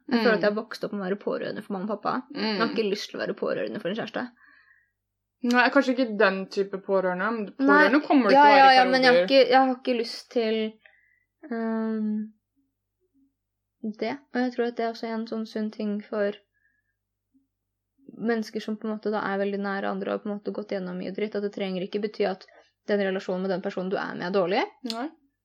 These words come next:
Speaker 1: Og det trenger ikke bety at det er sånn, «Nei, aldri igjen», for
Speaker 2: Nei.
Speaker 1: det sitter jeg ikke på, men det er faktisk en ting hvor jeg kunne bare sånn, hadde noen sagt, «Hei, du er flink med borderliner, jeg har en kompis som er borderliner som er veldig kjekk, kan hooke dere opp», så hadde jeg sagt,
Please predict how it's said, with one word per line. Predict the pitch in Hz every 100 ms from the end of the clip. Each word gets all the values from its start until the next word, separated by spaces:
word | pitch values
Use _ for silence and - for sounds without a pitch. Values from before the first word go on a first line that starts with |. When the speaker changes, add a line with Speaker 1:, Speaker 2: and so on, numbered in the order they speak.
| _ _ _ _
Speaker 1:
Og | 220
det | 226
trenger | 220 202 185
ikke | 220
bety | 220 214
at | 190
det | 202
er | 214
sånn, | 202
«Nei, | 202 - -
aldri | 220 202 196 185 180 190 190
igjen», | 185 254
for | 240 320
Speaker 2:
Nei. |
Speaker 1:
det | 247
sitter | 196 -
jeg | 190
ikke | 208
på, | 208 226
men | 214 220
det | 214
er | 202
faktisk | 196 190 202
en | 208
ting | - 190
hvor | 202
jeg | 196
kunne | 202 196
bare | 202 196
sånn, | 214 196 202 _ _ _ _ _ _ _ _ _ _ _
hadde | - 220 226
noen | 226 208
sagt, | - 240 285
«Hei, | 349 359
du | 254
er | 277
flink | - 220 -
med | 233
borderliner, | 202 196 208 226
jeg | 226
har | 214
en | 220
kompis | 214 202 - -
som | 214
er | 208
borderliner | 190 190 196 190
som | 202 202
er |
veldig | 208 190
kjekk, | 202 -
kan | 208
hooke | 214 202
dere | 190 214
opp», | 254 _ _
så | -
hadde | 220
jeg | 202
sagt, | 208 214